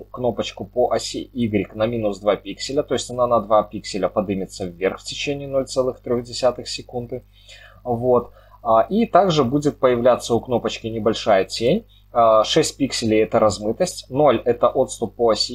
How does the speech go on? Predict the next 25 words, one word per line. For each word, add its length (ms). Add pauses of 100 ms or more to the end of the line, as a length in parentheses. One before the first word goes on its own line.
X, 260
второй 320
ноль — 280
это 200
отступ 520
по 160
оси 260
Y, 400
то 80
есть 120
здесь 240
отступ 360
по 100
горизонтали, 680
по 160
вертикали, 600
и 200
здесь 260
задается 460
цвет 340
тени, 380
ну, 260
тень 260
будет 280
черной. 460